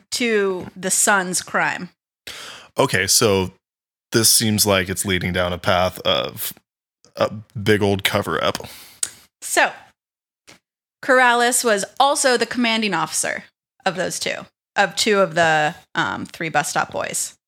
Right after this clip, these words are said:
Speaker 1: So, like, not only is he buddies with one of their dads, he's also their boss. So, like, yeah, embarrassing. And this is the crux of the scandal, like you said.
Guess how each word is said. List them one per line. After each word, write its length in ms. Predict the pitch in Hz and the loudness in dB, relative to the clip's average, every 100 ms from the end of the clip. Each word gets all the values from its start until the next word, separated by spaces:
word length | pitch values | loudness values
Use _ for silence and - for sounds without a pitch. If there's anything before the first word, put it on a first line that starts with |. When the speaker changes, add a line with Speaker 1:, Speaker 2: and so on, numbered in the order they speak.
| _ _ _ | _ _ _
Speaker 1:
So, 200 | - 175 | -4 -2
like, 200 | - 151 | -2 -4
not 200 | 180 175 | 0 2
only 280 | 175 175 175 | 2 0 -2
is 100 | 170 | -4
he 80 | 165 | -6
buddies 460 | 165 196 190 196 | 0 0 0 -2
with 140 | 196 190 | -4 -6
one 140 | 180 | -6
of 80 | 165 | -6
their 140 | 156 | -8
dads, 420 | 160 170 165 165 - | -2 0 2 0 -2
he's 140 | 175 | -2
also 500 | 170 175 170 - 151 _ _ _ | -2 -2 -2 -2 -6 _ _ _
their 260 | 214 190 139 | -6 -2 0
boss. 580 | - 85 50 - - - _ _ _ _ | 0 0 0 -4 -6 -10 _ _ _ _
So, 240 | - - 175 | -8 -4 -2
like, 380 | 147 95 - - _ _ _ _ _ _ _ | 0 -2 -6 -14 _ _ _ _ _ _ _
yeah, 180 | 202 180 - | -6 -6 -8
embarrassing. 540 | 220 208 175 - - - _ - - - - - | -2 0 0 -2 -8 -10 _ -20 -20 -20 -8 -2
And 140 | 226 | 2
this 160 | 214 202 | 2 0
is 140 | 180 | -2
the 80 | 180 | -4
crux 340 | - - - | -2 -2 -2
of 100 | - | -4
the 80 | 156 | -4
scandal, 520 | - - 82 - 190 - | -4 -4 -6 -6 -10 -12
like 180 | - - | -14 -12
you 80 | - | -8
said. 280 | - 71 | -6 -6